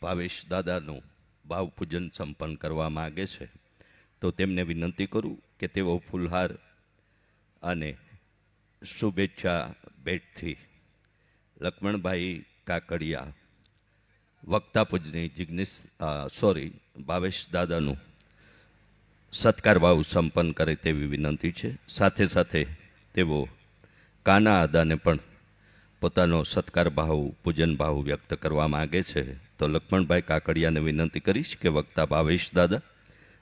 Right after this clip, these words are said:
અને કાના આદા પ્રત્યેની તેમની સત્કાર અને પૂજનની લાગણી તેમના પ્રતીકો દ્વારા તેઓ વ્યક્ત કરશે.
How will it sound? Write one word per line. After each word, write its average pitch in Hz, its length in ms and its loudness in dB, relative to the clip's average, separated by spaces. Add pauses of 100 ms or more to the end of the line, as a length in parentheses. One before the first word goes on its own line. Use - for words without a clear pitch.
(100)
અને 82 300 2 (200)
કાના 95 400 4
આદા 76 180 0
પ્રત્યેની 73 560 0
તેમની 73 540 -2
સત્કાર - 500 0
અને 73 180 0
પૂજનની 76 540 -2
લાગણી 69 380 -4 (200)
તેમના 73 440 -4 (600)
પ્રતીકો 87 420 4
દ્વારા 73 320 2
તેઓ 69 400 -2 (220)
વ્યક્ત 76 300 -4
કરશે. - 460 -6